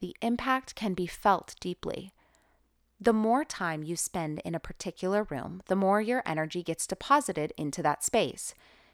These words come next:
If you spend all of your time fighting in the kitchen, for example, there could be a pattern of angst in that room, which only stimulates more fighting. On the other hand, if you have a special meditation room where you experience peace and tranquility,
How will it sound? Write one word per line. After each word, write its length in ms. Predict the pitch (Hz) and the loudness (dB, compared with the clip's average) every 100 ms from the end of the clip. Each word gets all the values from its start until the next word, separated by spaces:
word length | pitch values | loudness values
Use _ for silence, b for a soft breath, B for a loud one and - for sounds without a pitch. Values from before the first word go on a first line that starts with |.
| b | b
If 160 | 185 | 0
you 80 | 226 | 2
spend 260 | 220 220 220 | 4 4 6
all 180 | 165 175 | 6 6
of 100 | 190 | 4
your 100 | 185 | 2
time 260 | - 180 | 4 0
fighting 460 | 175 165 160 170 170 | 6 10 10 8 0
in 140 | 165 | 0
the 60 | 185 | -2
kitchen, 520 | - 143 - 139 156 | -4 -8 -4 -4 -2
for 160 | - 147 | -2 -2
example, 480 | 143 - 131 - | -2 -4 -2 0
there 160 | 180 190 | 4 4
could 240 | - 190 | 4 -2
be 140 | 226 226 | 0 0
a 20 | |
pattern 480 | 240 - 156 156 160 - | 0 2 4 4 0 0
of 180 | 165 - | -2 0
angst 380 | 262 277 - - | 2 2 0 0
in 80 | 151 | 2
that 200 | 139 - | 2 2
room, 280 | 147 98 - _ | -2 -6 -10 _
which 260 | - 208 - - | 0 2 2 2
only 240 | 196 196 | 4 2
stimulates 560 | - 240 240 180 156 - | 0 2 2 2 -4 0
more 160 | 147 | 0
fighting. 460 | - 208 190 - - B B B B B B | 6 4 4 -2 -12 B B B B B B
On 100 | 196 | 2
the 120 | 208 214 | 2 4
other 260 | 240 302 339 | 6 8 6
hand, 320 | 220 156 151 - | 6 2 0 -2
if 120 | - | 2
you 80 | 190 | 4
have 100 | 190 | 4
a 40 | |
special 380 | 185 208 202 202 | 4 4 4 4
meditation 680 | 202 175 - 196 175 160 147 | 4 4 2 -2 0 -2 -4
room 220 | 147 160 | -4 -4
where 140 | 165 | -2
you 180 | 175 196 | 2 2
experience 640 | 196 - 196 190 185 185 | 0 0 2 2 2 -2
peace 480 | - - 220 175 - | -4 -2 -2 -4 -8
and 240 | - 170 170 | -6 -6 -4
tranquility, 760 | 202 190 - 226 202 143 175 | -2 -2 0 0 2 -2 -6